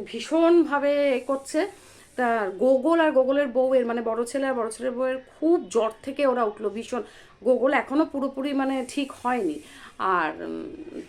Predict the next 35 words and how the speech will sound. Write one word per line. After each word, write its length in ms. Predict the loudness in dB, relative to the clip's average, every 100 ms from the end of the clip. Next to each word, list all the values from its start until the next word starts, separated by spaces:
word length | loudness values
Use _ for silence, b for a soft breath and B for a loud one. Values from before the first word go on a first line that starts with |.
| -10
ছোট 280 | -4 0 0 -2
ছেলের 320 | -2 -2 0
চোখেও 320 | -2 0 0
একটা 200 | 0 0
ইনফেকশন 440 | -4 -4 -6 -4 -6
আছে। 160 | -2
আমাদের 220 | -2 -2
সময়টাই 500 | -4 -2 -2 -2 -2
খুব 200 | -4 -8 -4
খারাপ 280 | -2 -2 -4
যাচ্ছে। 360 | -8 -8 -10 -14 B B B B _
তারপরে 540 | -2 0 0 2 4 2
শ্রীপর্ণা 460 | -4 -2 -2 -2
স্কুল 360 | -6 0 2 2
রয়েছে। 480 | 2 0 -2 -8 -6
তা 120 | -6
আমি 160 | -6
বললাম 240 | -6 -6 -4
যে, 100 | -4
"ঠিক 220 | -6 -8
আছে, 220 | -6 -6
তোরা 280 | -6 -6 -4
এত 240 | -4 -2
ভাবিস 600 | -4 -4 -6 -8 -8 -10 -6
না, 120 | -4
এত 260 | -4 -6
চিন্তা 340 | -6 -6 -6 -4
করিস 300 | -6 -6 -6
না, 140 | -8 -8 -12 -6
সব 220 | -4 -4 -8
ঠিক 180 | -8 -2
হয়ে 120 | -2
যাবে।" 280 | -2 -2 -4 B B B B
বলছে, 240 | -4 0 4
"না, 140 | 2